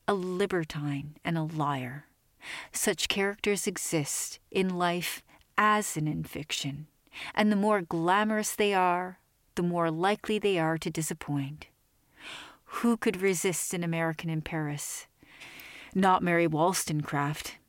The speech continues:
who fell for Gilbert Imlay, a former soldier in the American Revolutionary War,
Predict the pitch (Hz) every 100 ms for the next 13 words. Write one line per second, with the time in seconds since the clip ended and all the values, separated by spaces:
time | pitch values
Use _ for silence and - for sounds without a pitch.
0 | - - 220 - - 240 247 254 247 -
1 | - - - 180 165 220 226 - 233 -
2 | - - 220 202 160 143 139 143 - 160
3 | - 233 247 247 254 233 - - 403 -
4 | - 208 175 170 165 170 180 - 185 160
5 | 175 185 175 175 - 175 175 160 147 147
6 | 147 147